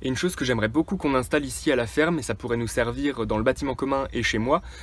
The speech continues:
ce serait une façon de produire notre propre biogaz. J'étais tombé sur cette vidéo sur la chaîne de l'Archipel qui a interviewé quelqu'un d'une association qui crée ce système,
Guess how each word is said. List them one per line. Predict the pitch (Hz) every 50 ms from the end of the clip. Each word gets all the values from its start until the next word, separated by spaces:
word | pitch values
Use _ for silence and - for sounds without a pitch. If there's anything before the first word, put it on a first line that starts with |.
| - -
ce | - - 123 117
serait | - - - 165 180
une | 165 139 123
façon | 110 135 123 - 175 175
de | 151 123 117 - - -
produire | - - 147 139 147 180 170
notre | 151 127 - - 127
propre | 107 - - 160 - - - 135
biogaz. | 127 135 147 160 156 143 131 123 120 117 110 104 98 - - -
J'étais | - 135 123 147
tombé | 135 151 147 165 185
sur | 190 - -
cette | - 135 123 123
vidéo | 156 170 160 165 165 170
sur | 175 - - 135
la | 120 113
chaîne | - 143 139
de | 123 113
l'Archipel | 120 131 151 - - - 143 - - 151 170 175 156 - -
qui | - 139
a | 123
interviewé | 123 117 151 139 135 143 147 139 151 151
quelqu'un | - 147 131 - 156 156
d'une | 147 135 131
association | 120 - 131 117 - 127 120 - - 165 175
qui | - - 127 110
crée | - - - - 151 156 156 151
ce | 147 - - - 123 120
système, | 110 - 127 113 - - 180 214 208